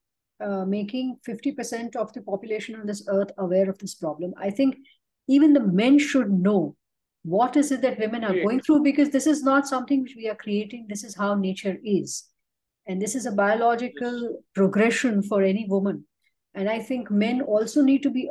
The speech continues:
Speaker 1: aware, because I think women need that kind of support, the emotional support,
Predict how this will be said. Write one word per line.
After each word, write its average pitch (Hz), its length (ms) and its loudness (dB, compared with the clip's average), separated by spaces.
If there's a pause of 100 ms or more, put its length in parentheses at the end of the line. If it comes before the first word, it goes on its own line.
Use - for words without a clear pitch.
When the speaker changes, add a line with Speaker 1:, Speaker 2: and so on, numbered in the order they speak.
Speaker 1:
aware, 220 280 2 (120)
because 247 260 -6
I 220 160 0 (120)
think 233 220 -10
women 214 360 -6
need 226 260 -8
that 208 160 -8
kind 214 240 -8
of 208 100 -14
support, 196 560 0 (200)
the 190 240 -2
emotional 262 600 6
support, 160 460 -8